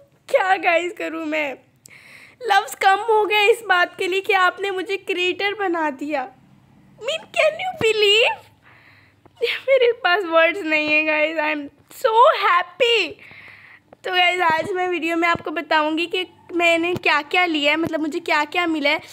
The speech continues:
पीकेएक्सडी की तरफ से। जो भी मुझे चीज़ें मिली, मैं आपको अभी दिखाती हूँ। पहले तो हम अपना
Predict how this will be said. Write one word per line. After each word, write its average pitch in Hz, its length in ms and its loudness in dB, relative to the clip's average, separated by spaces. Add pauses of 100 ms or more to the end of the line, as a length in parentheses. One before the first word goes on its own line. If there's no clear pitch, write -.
(280)
पीकेएक्सडी 320 560 -2
की 339 240 -2
तरफ 294 420 0
से। 349 320 -2 (300)
जो 294 200 -4
भी 277 120 -6
मुझे 330 220 -2
चीज़ें 330 340 -4
मिली, 320 280 -2
मैं 381 80 -2
आपको 294 260 -2
अभी 277 180 -2
दिखाती 254 420 -8
हूँ। 254 100 -6
पहले 269 260 2
तो 294 100 -4
हम 277 160 0
अपना 277 280 -2